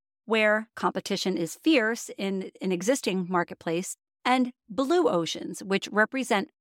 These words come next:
untapped new market spaces. The core idea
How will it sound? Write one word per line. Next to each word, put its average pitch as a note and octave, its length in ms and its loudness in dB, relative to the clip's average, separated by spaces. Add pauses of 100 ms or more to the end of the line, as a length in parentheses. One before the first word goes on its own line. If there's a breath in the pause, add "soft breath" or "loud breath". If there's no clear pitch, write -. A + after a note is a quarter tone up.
untapped A3+ 800 0 (200)
new G#3 540 4 (280)
market A#3+ 380 0
spaces. - 560 -12 (580)
The B3 100 4
core G4 280 4
idea F#3 400 -2